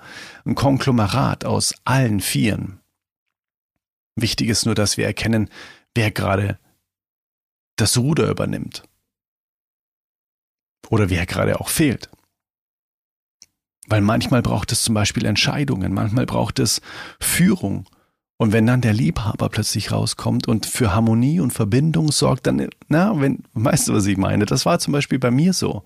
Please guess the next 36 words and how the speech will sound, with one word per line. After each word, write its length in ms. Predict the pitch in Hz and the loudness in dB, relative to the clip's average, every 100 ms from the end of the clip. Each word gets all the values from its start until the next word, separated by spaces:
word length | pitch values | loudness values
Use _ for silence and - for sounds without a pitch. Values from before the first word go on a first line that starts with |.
| - - _ _ _ _ _ _ _ _ _ _ _ - | -16 -20 _ _ _ _ _ _ _ _ _ _ _ -4
Ganz 200 | - 143 | 0 2
oft 280 | 175 139 - - | 2 0 -2 -6
war 420 | 127 107 113 135 | -2 0 0 2
im 160 | 135 139 | 2 2
Gespräch 460 | 123 - 135 143 | 2 0 0 0
dann 140 | 147 131 | 2 2
der 120 | 127 | 4
Liebhaber 680 | 123 160 180 120 120 110 107 | 4 2 2 2 2 2 0
da, 200 | 101 101 | 0 0
dann 160 | 107 | 0
so, 80 | 101 | 0
"Ja, 380 | 107 147 196 196 | 0 0 0 0
aber 240 | 175 117 | -2 -4
wie 40 | 113 | -6
kriegen 280 | - 135 | -4 0
wir 60 | 135 | 0
es 100 | 127 | 0
denn 140 | - | 0
sonst 340 | 120 - 185 - | 0 0 0 -2
noch 180 | 127 - | -4 0
hin?" 240 | 151 147 | 0 2
Und 240 | 110 110 | 2 2
dann 320 | - - - 117 | 2 0 0 0
hat 320 | 131 - - - | 0 -4 -16 -20
eben 640 | - - 127 139 - - 117 | -10 -4 -2 0 -2 -6 -4
der 380 | 123 113 113 - 160 120 - - - - - - | -2 0 -2 -6 -10 -12 -14 -18 -16 -18 -18 -2
Coach 360 | 131 202 - | 0 2 0
zu 120 | - 131 | 0 0
mir 180 | 143 | 2
auch 120 | 147 - | 0 0
gesagt, 460 | 117 127 143 - - | 0 2 0 -4 -2
"Ja, 220 | 143 - _ - | -2 -2 _ 0
Moment, 380 | 131 175 - - - _ | 2 2 -2 -8 -16 _
da 200 | 139 156 | 0 0
brauchst 380 | 135 139 135 - | 0 0 -2 -2
du 280 | 127 185 | -2 -2